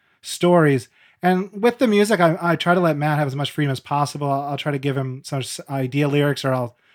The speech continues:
or I'll kind of write out a note of, like, the song should at least try to get across these ideas. But I feel like in our collaborative process, we try to be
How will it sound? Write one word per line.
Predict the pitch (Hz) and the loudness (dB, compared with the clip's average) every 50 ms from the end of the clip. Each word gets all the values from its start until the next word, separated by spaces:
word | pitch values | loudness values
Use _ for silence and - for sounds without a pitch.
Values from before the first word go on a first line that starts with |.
| _ _ _ - | _ _ _ -4
or | 143 139 | -2 0
I'll | 135 131 | 0 0
kind | - 156 143 | -2 -2 -4
of | 131 123 131 | -4 -2 -2
write | 135 139 | -2 0
out | 139 135 135 | 0 0 -2
a | 131 | -2
note | 127 131 135 131 131 | -4 -2 -2 -2 -2
of, | 123 123 | -4 -4
like, | 131 127 127 117 _ _ _ _ _ _ _ | -4 -4 -4 -6 _ _ _ _ _ _ _
the | - 160 | -2 -2
song | 160 - 196 196 208 202 | 2 4 4 4 4 4
should | - 196 185 | 2 2 2
at | 160 156 | 2 4
least | 175 190 175 - - | 2 2 0 0 2
try | 180 170 | 2 2
to | 160 | 2
get | 143 147 156 151 139 - - - | 2 2 2 2 2 0 -6 -16
across | 147 - - 160 156 151 - - | -10 -4 0 2 2 2 0 -2
these | 139 147 170 170 180 | -2 -2 0 0 2
ideas. | 190 180 180 180 196 196 196 202 208 208 190 180 _ _ _ _ _ _ _ _ _ | 2 0 2 0 0 0 2 2 2 0 -2 -8 _ _ _ _ _ _ _ _ _
But | - 156 156 151 147 151 151 - | 2 4 6 6 4 2 0 -4
I | 165 156 | -8 -8
feel | - - 165 160 | -4 -2 0 0
like | 156 143 170 | 0 0 -2
in | 156 | -2
our | 156 156 | -2 -4
collaborative | - - 156 156 151 147 143 135 - | -4 -2 -2 0 0 0 -2 -6 -6
process, | - 151 156 160 - - 139 - - | -4 -2 -2 -2 -2 -4 -6 -8 -8
we | 131 | -10
try | - - 143 | -6 -4 -2
to | 143 131 | -2 -2
be | 135 135 135 131 123 120 | -2 -2 -2 -2 -4 -8